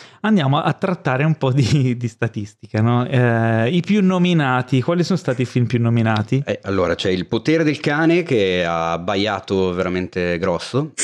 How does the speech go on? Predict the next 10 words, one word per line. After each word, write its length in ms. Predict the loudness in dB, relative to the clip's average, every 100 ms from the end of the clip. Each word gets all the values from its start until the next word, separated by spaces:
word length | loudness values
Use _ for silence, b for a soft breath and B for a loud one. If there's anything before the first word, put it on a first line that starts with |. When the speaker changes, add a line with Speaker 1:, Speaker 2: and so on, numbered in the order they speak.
| -4
Speaker 2:
eh, 640 | -2 0 0 0 0 -2
con 280 | -2 -2 -2 -2
dodici 520 | -2 0 0 -2 0
nomination 840 | 0 0 -2 -6 -4 -2 0 -2
per 100 | -4 -6
il 80 |
film 180 | -6 -8
di 60 | -6
Jane 180 | -6 -8
Campion, 560 | -8 -10 -8 -8 -8